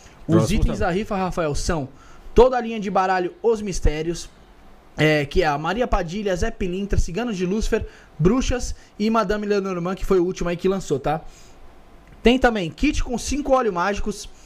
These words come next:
Speaker 1: é, com os segredos e poderes dos mestres do templo, tá bom? Óleo de atração,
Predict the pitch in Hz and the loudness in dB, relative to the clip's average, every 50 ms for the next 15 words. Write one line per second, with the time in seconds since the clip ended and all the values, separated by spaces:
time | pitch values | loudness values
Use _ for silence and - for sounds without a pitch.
0 | - - - - - - - - - 180 180 180 180 175 175 170 170 175 202 226 | -20 -20 -20 -20 -20 -20 -6 2 4 6 6 6 4 2 0 0 0 0 -2 -2
1 | 233 - - 208 190 175 180 202 220 214 190 190 190 226 - - 208 185 170 185 | 0 2 2 2 2 4 4 4 2 2 0 -4 -6 -2 0 2 2 2 2 0
2 | 190 190 - - - - - - - - - - 156 208 240 240 208 185 202 208 | 0 0 -2 -2 -2 -4 -4 -8 -12 -20 -8 2 4 6 6 6 2 0 -2 -2
3 | 226 233 - - 233 180 175 170 226 233 - - 160 147 139 131 - 135 - 131 | 0 0 0 0 0 -2 -2 0 0 0 2 0 0 0 2 0 0 0 0 0
4 | 139 170 196 208 - - - - - - - - - - - - - - - - | -2 -2 -2 -4 -8 -14 -18 -20 -20 -20 -20 -20 -20 -20 -20 -20 -18 -16 -12 -10
5 | - - - - 190 233 247 240 214 220 214 202 - 190 170 - - - 190 196 | -8 -6 4 8 8 8 8 6 2 0 0 0 0 -2 -2 -2 -2 -2 -2 -4
6 | 196 190 | -4 -8